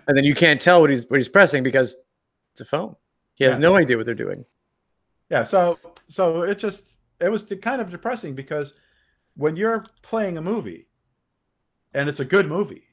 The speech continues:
Speaker 2: you want people to know about it. And peop-, people come up to the box office like, "What do you recommend?" It's like, "Idiocracy. That sounds stupid." Uh, uh, okay. <laughs> It's not. <laughs> But, uh, and that's just the thing is that, you know, uh,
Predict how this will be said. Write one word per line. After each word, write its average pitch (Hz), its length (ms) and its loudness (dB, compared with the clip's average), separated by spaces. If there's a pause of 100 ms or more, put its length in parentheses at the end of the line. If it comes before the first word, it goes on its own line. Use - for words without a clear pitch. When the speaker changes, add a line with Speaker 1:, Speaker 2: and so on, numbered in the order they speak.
(160)
Speaker 2:
you 151 160 -10
want 160 280 -4
people 151 280 -8
to 120 80 -4
know 156 220 -2
about 104 300 -4
it. 82 120 -18
And 120 240 -14
peop-, 151 300 -10
people 180 300 -6
come 175 160 -6
up 160 100 -6
to 156 60 -8
the 139 40 -6
box 160 240 -6
office 120 280 -10
like, 123 240 -6
"What 180 80 0
do 190 60 -4
you 180 60 -2
recommend?" 170 480 -2 (400)
It's - 140 -12
like, 143 140 -2
"Idiocracy. 202 800 0 (180)
That 175 180 -4
sounds 175 260 -6
stupid." 180 440 -8 (800)
Uh, - 60 -20 (180)
uh, 113 80 -20 (220)
okay. 120 340 -10 (280)
<laughs> - 120 -20 (240)
It's 117 280 -8
not. 147 380 2
<laughs> - 60 -16 (500)
But, 127 260 4 (340)
uh, 131 240 6
and 151 140 0
that's 175 220 -2
just 175 160 -10
the 160 80 -12
thing 214 180 -10
is 127 140 -10
that, 135 300 -8
you 156 140 -16
know, 127 240 -18 (200)
uh, 127 180 -10